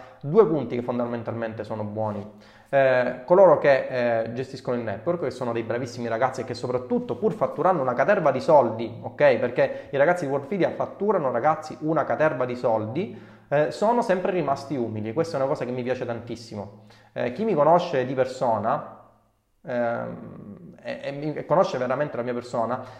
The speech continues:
ehm, può confermare che io, eh, ragazzi, sono una persona che cammina in felpa, cammina in tuta, eh, non ho Ferrari, non ho Lamborghini, anche se, eh, si potrebbero permettere queste cose, proprio perché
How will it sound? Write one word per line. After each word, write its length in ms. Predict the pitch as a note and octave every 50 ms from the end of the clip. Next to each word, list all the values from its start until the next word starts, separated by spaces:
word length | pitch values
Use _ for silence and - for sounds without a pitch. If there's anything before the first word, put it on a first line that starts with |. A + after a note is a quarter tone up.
| - -
ehm, 760 | - C#3 C3+ C3 C3 C3 C3 B2+ B2+ B2+ B2 B2 B2+ B2+ B2 -
può 120 | - G#3+
confermare 540 | - F3+ D#3+ - G3+ F3+ E3 D#3 D3 C#3+ C3+
che 80 | C3+ C#3+
io, 460 | D3 C#3 C3+ C#3 C3 C#3 C#3 C#3 C#3
eh, 40 | C#3
ragazzi, 320 | D3+ C#3+ C#3 B2 B2 -
sono 140 | C3 D#3 D3
una 120 | C3+ C3+
persona 280 | C3 C#3 C3+ - E3 C#3+
che 120 | A#2+ B2
cammina 380 | B2 - C3+ C3+ C#3+ C3+ B2+ B2+
in 160 | B2+ C3 B2
felpa, 680 | - - D#3 D#3 D3+ D3+ - - D#3+ D3+ - - - - - -
cammina 320 | - C3+ C3+ C#3 C#3 C3+ C#3
in 140 | C#3 C3+
tuta, 640 | - D#3 D#3+ D#3+ D#3 D#3 D#3 D#3 - - - - - -
eh, 240 | C3+ C3+ C3+ C3
non 220 | C3+ C#3+ D3 D3 D3
ho 60 | C#3
Ferrari, 520 | - - C3+ C3 C#3+ D3 D3 D3 D3 D3
non 220 | C#3 C3+ C3+ C3+ C#3
ho 60 | C#3
Lamborghini, 600 | C3+ C3+ C3+ B2+ C3 B2 B2 B2 C3+ C#3 C3+ B2+
anche 240 | B2 B2 B2 - B2
se, 460 | A#2 - B2 B2 B2 B2 A#2+ A#2 A#2
eh, 60 | A2+ A2
si 160 | - - A#2+
potrebbero 420 | A#2+ A#2 A#2 A#2+ A2+ A2 A#2 A2+
permettere 400 | A2+ A2+ A2+ A#2+ A#2 A#2 A#2 A#2+
queste 260 | A#2 B2+ B2 - F3
cose, 240 | D3+ C#3 C3 C3+ C3+
proprio 320 | C3 - G3+ E3 C#3 D#3 F3
perché 240 | F3 - C#3+ B2